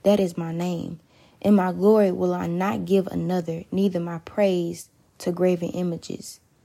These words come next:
So what I mentioned earlier about what is the spiritual manifestation of idolatry. So the idol is physical, but your heart posture towards it is spiritual.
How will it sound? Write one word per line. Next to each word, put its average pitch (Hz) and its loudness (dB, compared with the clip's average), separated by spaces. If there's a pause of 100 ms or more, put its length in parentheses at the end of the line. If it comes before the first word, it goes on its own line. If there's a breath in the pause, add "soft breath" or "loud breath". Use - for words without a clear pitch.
(320 soft breath)
So - 2
what 240 10
I 254 8
mentioned 247 4
earlier 202 4
about 180 -4
what 208 6
is 196 4
the 175 -2
spiritual 185 -2
manifestation 175 -6
of 170 -8
idolatry. 175 -6 (680)
So 208 4
the 175 4
idol 240 6
is 294 2
physical, 185 -2
but 190 0
your 180 0
heart 202 -2
posture 185 -6
towards 175 -2
it - -10
is 165 -8
spiritual. 202 -2